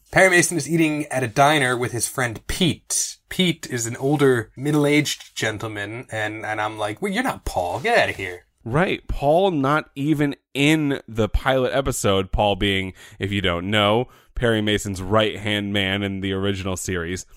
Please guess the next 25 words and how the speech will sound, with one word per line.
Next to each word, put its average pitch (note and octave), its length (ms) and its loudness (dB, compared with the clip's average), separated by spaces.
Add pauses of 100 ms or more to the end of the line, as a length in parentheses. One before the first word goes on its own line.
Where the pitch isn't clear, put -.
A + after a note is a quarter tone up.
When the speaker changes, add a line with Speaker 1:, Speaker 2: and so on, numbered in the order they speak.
(340)
Speaker 2:
This B2 140 0
is C3 140 -2
Pete - 260 0
Strickland, C#3 580 0 (320)
played C3+ 280 2
by A2 160 2
Shea B2+ 400 0
Wiggum A#2+ 520 2 (380)
of G#2 480 0
Death B2+ 300 2
Note, A#2+ 400 0 (240)
American A2+ 420 -2
Hustle, A2 720 0 (200)
and A2+ 120 0
he's A2+ 100 2
also A2 200 -2
the G#2 100 -6
guy G#2 220 -2
who A2 80 0
wants G2+ 160 -6
to - 60 -20
kill A#2 260 0
everybody G#2 480 2
in F#2+ 180 -4
Waco. G2+ 760 0